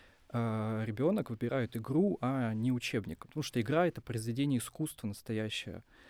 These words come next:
То есть там работают сильнейшие люди, сильней-, э, самые сильные дизайнеры,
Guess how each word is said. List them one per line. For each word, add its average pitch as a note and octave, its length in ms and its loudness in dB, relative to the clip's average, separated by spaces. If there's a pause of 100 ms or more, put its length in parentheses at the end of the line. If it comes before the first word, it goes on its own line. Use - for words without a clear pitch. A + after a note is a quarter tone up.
(300)
То G#2+ 100 -2
есть G#2+ 200 -4
там A#2 300 2
работают A#2 600 2
сильнейшие B2+ 680 2
люди, B2 400 0
сильней-, - 480 -2
э, A2 120 -4
самые C3+ 280 0
сильные E3 300 0
дизайнеры, A#2+ 680 2